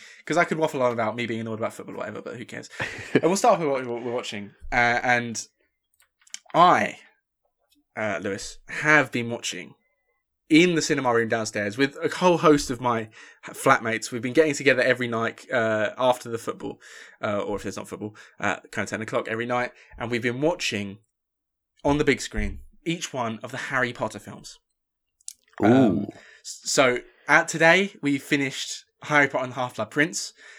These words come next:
Speaker 1: Uh, so tomorrow, which is going to be Friday when we're recording it, we're going to watch the last two. We're going to watch Harry Potter and the Deathly Hallows Part One and Part Two.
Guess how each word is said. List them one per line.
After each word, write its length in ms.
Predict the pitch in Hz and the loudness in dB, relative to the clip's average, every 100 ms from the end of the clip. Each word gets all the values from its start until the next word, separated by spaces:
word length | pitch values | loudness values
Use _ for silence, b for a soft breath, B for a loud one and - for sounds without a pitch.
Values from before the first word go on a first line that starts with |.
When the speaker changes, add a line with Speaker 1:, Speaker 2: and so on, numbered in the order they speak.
| B | B
Speaker 1:
Uh, 180 | 123 113 | -2 0
so 300 | 104 123 117 | 0 0 0
tomorrow, 580 | - 151 147 135 127 131 | -2 -4 2 4 6 4
which 240 | 135 - | 0 -8
is 240 | 120 107 - | -10 -10 -10
going 120 | - 117 | -8 -8
to 20 | |
be 60 | 110 | -4
Friday 360 | - 113 120 | 0 2 2
when 120 | 123 113 | 0 -6
we're 40 | |
recording 260 | 107 110 123 | -8 -10 -10
it, 60 | - B B | -14 B B
we're 80 | 139 | 2
going 140 | 131 | 4
to 100 | 123 | 2
watch 120 | 123 - | -4 -2
the 80 | |
last 300 | 123 120 110 | 2 4 2
two. 160 | - 98 | -4 -6
We're 80 | 101 | -4
going 160 | 202 - | -6 -6
to 60 | |
watch 220 | - - | -8 -8
Harry 180 | - 107 | -2 0
Potter 200 | 107 - 104 | 0 -2 0
and 160 | 107 | 0
the 60 | 104 | -4
Deathly 300 | 107 113 113 | -4 -4 -2
Hallows 160 | 110 | -6
Part 180 | 107 104 | -4 -4
One 180 | 131 139 | 2 2
and 80 | 127 | 0
Part 180 | 120 - | -6 -6
Two. 160 | 110 | -8